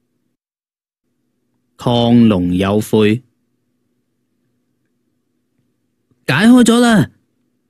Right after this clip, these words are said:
黑盒標盤上嘅最後一個指示燈亦都變成咗綠色。興奮嘅解碼員唔顧得艦隊指揮官在場，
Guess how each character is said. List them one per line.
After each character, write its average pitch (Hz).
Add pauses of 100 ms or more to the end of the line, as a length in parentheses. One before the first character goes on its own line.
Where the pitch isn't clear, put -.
(420)
黑 135
盒 127
標 147
盤 131
上 117
嘅 123
最 127
後 120
一 143
個 135
指 123
示 113
燈 139 (480)
亦 160
都 180
變 156
成 101
咗 139
綠 117
色。 - (880)
興 185
奮 156
嘅 147
解 156
碼 147
員 120 (420)
唔 107
顧 131
得 147
艦 123
隊 143
指 147
揮 160
官 156
在 120
場， 104